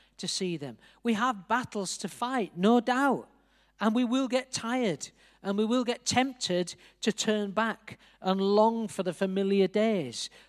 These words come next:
But God doesn't want us to do that. God wants us to embrace the unfamiliar, because he said, "Then you will trust me. Then you will go with me. Then you will show, uh, see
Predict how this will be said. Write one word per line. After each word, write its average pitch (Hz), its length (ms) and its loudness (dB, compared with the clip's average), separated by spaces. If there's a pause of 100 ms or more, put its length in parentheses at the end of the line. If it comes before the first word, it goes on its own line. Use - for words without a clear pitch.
But - 200 -10
God 180 240 -6
doesn't 180 360 -6
want 175 260 -6
us 156 140 -10
to - 140 -14
do 110 200 -10
that. 98 240 -18 (460)
God 208 220 6
wants 190 340 -4
us 170 100 -6
to - 180 -4
embrace 160 920 -4 (260)
the 190 180 -4
unfamiliar, 156 760 -4 (520)
because 196 300 -2
he 247 160 0
said, 175 640 -2 (340)
"Then 196 200 0
you 196 120 0
will 190 80 -6
trust - 400 -6
me. 113 300 -12 (400)
Then 208 180 2
you 202 140 6
will 185 100 8
go 180 240 0
with 180 240 -2
me. 131 240 -6
Then 190 220 -2
you 202 100 0
will 196 220 2 (220)
show, 214 680 0 (100)
uh, 180 180 0
see 190 540 0